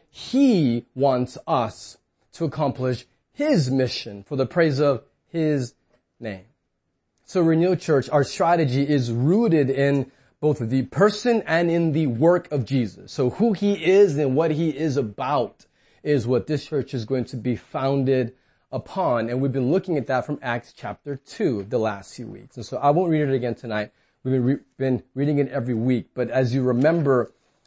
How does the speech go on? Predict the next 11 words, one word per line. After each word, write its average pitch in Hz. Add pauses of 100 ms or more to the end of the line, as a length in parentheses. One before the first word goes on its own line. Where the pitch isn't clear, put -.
(120)
that 143
is 151
the 127
early 127
church, 170
and 143
it 135
describes 147
a 131
transformed 156
church 143